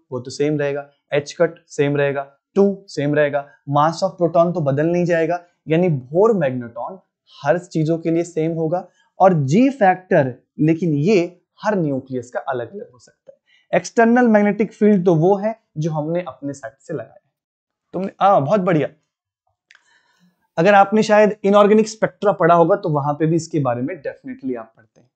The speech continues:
ठीक है? तो हमारे सामने दो रिलेशंस आ गए, एक ये which is nu absorb equals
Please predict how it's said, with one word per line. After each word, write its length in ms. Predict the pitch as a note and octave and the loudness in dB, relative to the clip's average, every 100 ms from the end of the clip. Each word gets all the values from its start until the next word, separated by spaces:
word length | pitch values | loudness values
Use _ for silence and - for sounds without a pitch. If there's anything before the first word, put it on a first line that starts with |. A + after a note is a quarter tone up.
| _ | _
ठीक 180 | - E3+ | -4 0
है? 160 | G#3 G#3 _ _ - | 0 -2 _ _ 0
तो 60 | |
हमारे 320 | F#3 F3 F#3+ A3+ | 2 6 6 6
सामने 320 | G#3 G#3 A3 | 4 4 4
दो 240 | D#3 E3+ | 6 6
रिलेशंस 480 | F3+ E3+ E3 F#3 E3+ | 6 4 0 -4 -4
आ 100 | D3+ | -2
गए, 200 | D3+ F3+ _ _ | -2 -8 _ _
एक 140 | D#3 D3+ | -6 -2
ये 300 | D3+ A3 - _ _ _ _ _ _ _ _ | -2 -2 -6 _ _ _ _ _ _ _ _
which 220 | C#3+ D3+ F3+ | -6 -2 -2
is 160 | F3 | -2
nu 180 | D#3 G3+ | -2 -2
absorb 420 | G#3+ E3+ C#3+ E3+ | 0 -2 2 2
equals 300 | E3 E3 D#3 | 2 0 -2